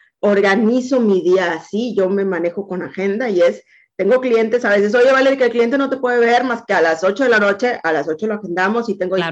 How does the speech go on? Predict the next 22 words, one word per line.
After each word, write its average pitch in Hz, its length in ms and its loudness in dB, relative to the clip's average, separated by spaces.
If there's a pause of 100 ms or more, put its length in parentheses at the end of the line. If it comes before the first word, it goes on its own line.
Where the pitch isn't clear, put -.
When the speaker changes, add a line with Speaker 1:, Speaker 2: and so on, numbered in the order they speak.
Speaker 1:
disponibilidad, 160 420 0
adelante, 160 540 0 (340)
¿sí? 196 220 -2
Entonces, 190 440 0 (440)
hay 277 220 2
días 277 400 2
que 233 120 -2
termino 185 420 0
a 233 40 2
las 180 240 0
diez, 196 460 0
porque 170 240 -4
era 214 140 0
cuando 254 200 0
me 196 60 0
podía. 175 400 0
Luego 262 300 2
también 262 360 0
tengo 254 200 0
otra 254 180 -4
cuestión, 247 340 -2
fíjate. 160 400 -4